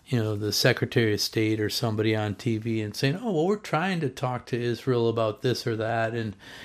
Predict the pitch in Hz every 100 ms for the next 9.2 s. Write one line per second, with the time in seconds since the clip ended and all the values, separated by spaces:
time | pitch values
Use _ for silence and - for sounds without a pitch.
0 | - - 120 117 113 110 120 117 123 117
1 | 143 127 165 175 151 156 165 160 151 165
2 | 170 - 131 139 190 160 143 131 120 -
3 | 117 117 113 - 120 135 110 113 127 113
4 | 139 - - - 147 131 - 143 127 127
5 | - - - - 135 - 117 113 117 117
6 | 113 113 110 110 107 - 117 110 107 107
7 | - - - - 139 131 127 123 123 131
8 | 120 117 117 120 107 95 - - - 123
9 | 120 127